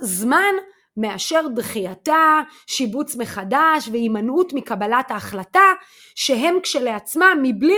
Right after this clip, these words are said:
לבצע את המשימה, פוגעים בפרודקטיביות. אני מקווה שהבנתם את ההסבר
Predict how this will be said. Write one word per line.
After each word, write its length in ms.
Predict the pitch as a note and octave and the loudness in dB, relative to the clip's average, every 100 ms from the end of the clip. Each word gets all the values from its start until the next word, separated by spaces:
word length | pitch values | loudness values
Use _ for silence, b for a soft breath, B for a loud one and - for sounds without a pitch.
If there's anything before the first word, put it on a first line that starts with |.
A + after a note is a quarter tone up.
| G#4+ | 4
לבצע 280 | F4 F4 D4 | 2 0 -2
את 100 | C#4+ | -2
המשימה, 520 | C4 C4 C4 A3+ G#3+ b b b - | -4 -4 -2 -2 -2 b b b -4
פוגעים 300 | A3+ G#3 A#3+ | -4 -2 -4
בפרודקטיביות. 1000 | A3+ A3 F#3+ F3 - F3 D#3 D3 D3 _ _ _ _ _ F#3+ | -4 -6 -8 -8 -10 -12 -12 -14 -18 _ _ _ _ _ -14
אני 80 | |
מקווה 340 | F3 E3+ G3 G3+ | -12 -10 -6 -6
שהבנתם 600 | - F#3+ E3+ F3 E3+ F3+ | -6 -8 -8 -12 -12 -14
את 120 | E3 | -12
ההסבר 420 | E3 E3 D#3 E3+ | -12 -12 -8 -8